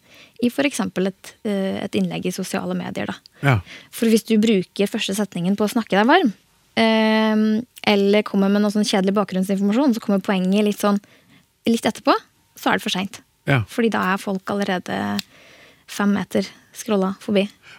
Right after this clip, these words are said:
Speaker 2: Men det slår jo meg at det der er sammenlignbart med, eh, eh, skjønnlitteratur.
Speaker 1: Ja.
Speaker 2: Sant? Som du har lest mye av, og
Speaker 1: Mm.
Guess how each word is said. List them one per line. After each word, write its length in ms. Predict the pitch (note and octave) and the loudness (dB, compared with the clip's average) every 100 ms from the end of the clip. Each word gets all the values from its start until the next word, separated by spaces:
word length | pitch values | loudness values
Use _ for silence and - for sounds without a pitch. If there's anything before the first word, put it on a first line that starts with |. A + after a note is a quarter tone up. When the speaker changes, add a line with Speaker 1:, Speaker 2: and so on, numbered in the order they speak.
| - | 2
Speaker 2:
Men 140 | E3+ | 4
det 120 | E3+ | 4
slår 320 | D#3+ F3+ C#3 A2+ | 2 4 6 6
jo 60 | |
meg 320 | A2 C3 D3 - _ - | 4 4 2 -4 _ -4
at 160 | - | -2
det 140 | C#3+ B2 | 0 2
der 300 | C3+ C#3+ D3 | 2 2 2
er 40 | D3 | 0
sammenlignbart 680 | - D3 A2 G#2 G2+ A#2 A#2+ | 2 2 4 2 0 0 0
med, 380 | B2 A#2+ B2 - _ _ _ _ _ _ - | 2 2 0 -2 _ _ _ _ _ _ -6
eh, 80 | B2+ | 0
eh, 440 | B2+ A#2+ B2+ B2 | 2 2 2 2
skjønnlitteratur. 840 | A2+ C3 G2+ F#2+ G2+ G2 A#2 D#3+ B2+ _ - | 2 2 2 0 -2 -2 2 2 0 _ 0
Speaker 1:
Ja. 100 | D#4+ - _ _ _ _ - | 0 -2 _ _ _ _ -6
Speaker 2:
Sant? 360 | - D3+ D#3 - | 2 2 2 -4
Som 220 | C3 D3 | 0 4
du 100 | C#3 | 4
har 80 | C3+ | 4
lest 220 | C3 - | 2 2
mye 140 | C3+ | 2
av, 120 | C#3+ C#3 | 4 2
og 340 | C3+ C3+ | 2 2
Speaker 1:
Mm. 20 | C3+ | 0